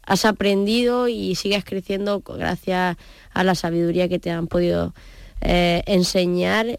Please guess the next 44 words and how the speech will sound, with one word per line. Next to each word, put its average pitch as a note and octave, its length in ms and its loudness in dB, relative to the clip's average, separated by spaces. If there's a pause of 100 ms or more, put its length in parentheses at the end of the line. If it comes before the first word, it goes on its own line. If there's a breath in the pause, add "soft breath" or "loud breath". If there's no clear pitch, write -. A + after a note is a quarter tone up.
(120)
y F#3 180 0
a E3+ 120 0
todos F3 280 -2
los E3 120 0
actos, E3+ 380 -4
¿no? F3+ 140 2
Y G#3 140 4
en F#3 120 4
la F3+ 120 4
vida, G3+ 260 2
pues F#3 340 -2
la F3 160 -2
vida F#3+ 220 2
es G3 160 -4
algo G3 240 0
que F#3+ 460 0
no G3+ 100 0
tiene G3 580 0
un G3 160 0
fin, C#4 360 0 (500 soft breath)
solo F3+ 300 -2
tiene G3 200 0
un G3 120 0
fin G3 200 0
cuando F3 640 0
ya F3 180 2
nos F3+ 140 2
vamos F3+ 220 2
a F3+ 60 2
otra F3+ 240 0
vida F3+ 300 2
que, E3+ 680 -4 (480)
que F#3 80 4
esperamos F3+ 500 2
que F3+ 340 0
todo G3 140 -2
el G3 60 2
mundo G#3 260 4
llegue F#3+ 220 0
lo F#3+ 120 0
más F3+ 160 -2
tarde F#3+ 300 -2
posible, G#3 560 -2 (840 loud breath)
pero F#3+ 960 2